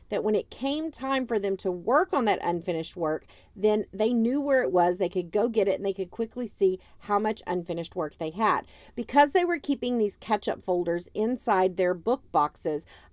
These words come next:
I could also very quickly grab folders from those students who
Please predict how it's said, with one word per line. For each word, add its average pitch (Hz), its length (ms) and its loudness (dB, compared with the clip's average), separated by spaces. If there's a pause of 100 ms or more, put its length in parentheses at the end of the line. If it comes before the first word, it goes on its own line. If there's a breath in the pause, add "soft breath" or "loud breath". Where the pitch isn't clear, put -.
I 202 140 4
could 220 220 -2 (100)
also 214 640 6
very 196 400 2
quickly 202 540 0 (260 soft breath)
grab 185 640 2 (240)
folders 202 580 2 (380 soft breath)
from 233 320 4
those 247 260 2
students 220 420 -4
who 196 140 2